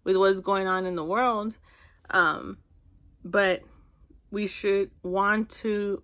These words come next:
obey God and do according to his will to the best of our abilities.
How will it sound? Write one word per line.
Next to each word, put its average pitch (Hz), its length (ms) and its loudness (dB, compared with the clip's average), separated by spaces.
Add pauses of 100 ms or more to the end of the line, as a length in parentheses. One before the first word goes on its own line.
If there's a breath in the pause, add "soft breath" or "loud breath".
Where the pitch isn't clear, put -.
(100)
obey 185 440 0
God 170 480 -2
and 180 300 -6
do 190 200 0
according 185 480 -4
to 170 360 -12
his 226 340 -4
will 170 360 -6 (500 soft breath)
to 196 160 -2
the 175 140 2
best 196 520 0
of 180 160 -2
our 160 220 0
abilities. 139 800 -10